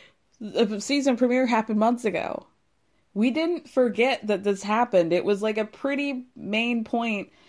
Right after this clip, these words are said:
of the first episode. We all remember. So, like, she just says whatever the fuck comes out of her mouth and whatever is more convenient. And she, tr-, her trying to act like she was the bigger person by not addressing it because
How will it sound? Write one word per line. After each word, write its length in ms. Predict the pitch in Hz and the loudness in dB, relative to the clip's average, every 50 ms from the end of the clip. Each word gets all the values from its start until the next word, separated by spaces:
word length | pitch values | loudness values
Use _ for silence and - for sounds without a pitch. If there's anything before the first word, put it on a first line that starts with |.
| _ _ _ _ _ _ - | _ _ _ _ _ _ -2
of 140 | 190 196 | -2 0
the 100 | 196 208 | 0 -2
first 360 | 196 - 220 214 208 202 - 220 | -2 0 -2 -2 -2 -2 0 0
episode. 640 | 208 208 208 196 190 - - 185 - 98 101 - - _ _ _ _ _ | 0 0 0 -4 -6 -6 -8 -6 -6 -6 -8 -10 -14 _ _ _ _ _
We 220 | - 170 196 214 233 | -6 -4 -4 -2 0
all 280 | - 202 226 233 233 | 2 2 2 2 2
remember. 640 | 226 220 202 196 190 196 196 180 - - - - - _ _ _ _ _ _ _ _ _ _ _ _ | 0 -2 0 0 0 -2 -2 -4 -4 -6 -6 -8 -12 _ _ _ _ _ _ _ _ _ _ _ _
So, 240 | - - 220 220 220 | -6 -2 0 2 2
like, 520 | 214 214 214 214 202 190 - - - - _ _ _ _ _ _ _ _ _ _ _ _ _ _ _ _ _ _ _ _ _ _ _ _ _ _ _ _ _ _ | 4 4 4 2 2 0 -2 -8 -20 -20 _ _ _ _ _ _ _ _ _ _ _ _ _ _ _ _ _ _ _ _ _ _ _ _ _ _ _ _ _ _
she 240 | _ - - 403 440 571 | _ -4 -2 0 0 2
just 180 | - 539 508 - | 2 2 2 2
says 380 | - 330 285 269 262 247 247 - - 160 | 0 -2 0 0 0 0 -2 -6 -8 -6
whatever 420 | 170 165 156 165 190 233 294 320 | -4 -4 -2 -2 -2 -2 0 0
the 120 | 311 294 | -2 -2
fuck 320 | - - 240 240 247 247 - | -2 0 0 0 -2 -2 -4
comes 220 | - 220 214 214 | -4 -2 0 0
out 140 | 220 214 220 | 0 0 0
of 120 | 226 220 | -2 -2
her 100 | 220 220 | -4 -2
mouth 380 | 220 208 185 180 180 180 175 - - | -2 -2 0 0 0 -2 -2 -4 -8
and 140 | 151 147 147 | -8 -8 -6
whatever 440 | 147 147 151 175 220 247 277 285 | -4 -2 0 0 0 0 0 0
is 120 | 277 254 233 | -2 -2 -2
more 240 | 214 208 220 220 220 | -2 -2 -2 -4 -4
convenient. 600 | - 226 214 202 196 190 185 185 180 180 180 180 - - - - - - | -4 -4 -4 -2 -4 -4 -4 -2 -2 -4 -4 -6 -10 -18 -20 -20 -14 -8
And 280 | - 175 165 170 170 - | -6 -4 -4 -4 -6 -8
she, 320 | - - 233 254 269 294 | -6 -4 -4 -2 -2 -2
tr-, 180 | 269 - 262 277 269 - | -4 -4 -4 -4 -4 -6
her 300 | - - - 240 269 294 | -8 -4 -2 -2 -2 -2
trying 240 | 285 - 302 294 277 | -2 -4 -2 -2 -2
to 100 | 269 - | -2 -2
act 180 | - 233 233 226 | -4 -4 -4 -4
like 160 | 214 208 202 | -6 -6 -6
she 220 | - - 233 240 | -6 -6 -6 -4
was 160 | 240 247 254 220 | -4 -4 -4 -2
the 80 | 233 | 0
bigger 280 | 220 226 220 214 226 214 | 0 0 2 2 0 -2
person 380 | - - 208 208 208 233 220 | 0 -2 -2 -2 -2 -4 -4
by 140 | 208 202 196 | -2 -2 -2
not 220 | 196 190 190 196 202 | -2 -2 -2 -2 -2
addressing 480 | 202 190 196 190 185 180 - 190 180 | -2 0 0 0 0 0 -2 -4 -4
it 180 | 175 175 160 - | -4 -4 -4 -4
because 260 | 180 175 180 170 - | -2 0 0 0 -2